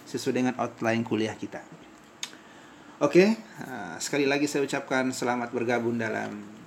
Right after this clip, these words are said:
perkuliahan online ini. Saya berharap teman-teman bisa menyimak dengan baik,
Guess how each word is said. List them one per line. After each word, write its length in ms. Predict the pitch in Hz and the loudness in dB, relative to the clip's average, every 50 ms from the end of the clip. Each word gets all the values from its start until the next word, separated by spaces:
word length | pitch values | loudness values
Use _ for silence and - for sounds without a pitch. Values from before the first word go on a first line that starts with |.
| - - - - - - - - - - - - | -20 -20 -20 -20 -20 -20 -20 -20 -20 -20 -6 -4
perkuliahan 1000 | 139 135 - - 127 117 120 117 117 110 113 113 113 110 104 104 107 110 117 - - | -4 -4 -2 0 0 2 2 2 2 0 -2 -4 -6 -6 -8 -10 -10 -12 -14 -12 -4
online 380 | 123 131 127 127 120 120 120 117 117 117 | -2 -2 0 0 0 0 0 0 0 0
ini. 120 | 131 156 180 - - - - - - - - - - - - - - - - - - - | 2 0 0 -2 -4 -12 -20 -20 -20 -20 -20 -20 -20 -20 -20 -20 -20 -20 -20 -20 -20 -8
Saya 240 | - - - 139 127 | -4 2 4 6 6
berharap 400 | 127 127 117 123 127 131 143 147 | 6 6 6 4 2 2 0 0
teman-teman 560 | - 131 120 120 117 113 117 117 120 120 117 | -2 -4 -4 -4 -6 -6 -6 -6 -4 -6 -6
bisa 400 | 123 123 120 - 127 113 110 110 | -6 -8 -6 -4 -4 -4 -4 -4
menyimak 460 | 117 117 117 127 135 143 143 127 127 | -4 -2 0 0 2 2 0 -2 -2
dengan 320 | 120 117 117 110 110 110 107 | -4 -4 -2 -2 -2 -2 0
baik, 320 | 101 104 110 120 143 151 | 0 0 2 0 0 -2